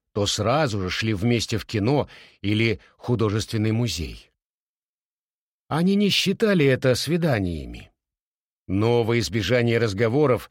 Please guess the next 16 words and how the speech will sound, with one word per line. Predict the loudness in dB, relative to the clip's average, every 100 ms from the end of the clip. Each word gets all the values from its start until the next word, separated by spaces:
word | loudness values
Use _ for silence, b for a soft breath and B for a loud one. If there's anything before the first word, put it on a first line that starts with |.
| b b
среди | -6 -2 0 2
одноклассников | 2 0 0 0 0 -2 -8 -12 -18 -20 _ _ -10
старались | -4 0 2 2 0 -4
встречаться | -8 -6 -4 -2 -2 -2 -4
так, | 0 0 -2 -8 b b
чтобы | -6 -2 0 0
их | 0
никто | -2 0 2
не | 2 2
видел, | 0 -2 -4 -10 -18 _ _ _ _ _ -4
обменивались | -2 0 2 2 2 0 0
записками | 0 0 0 -2 0 -2 0 -4 B B B
и | -4
постепенно | -2 -2 -2 -2 0 2 2
начали | 2 0 0 -2
понимать, | -2 0 2 0 -2 -6 -18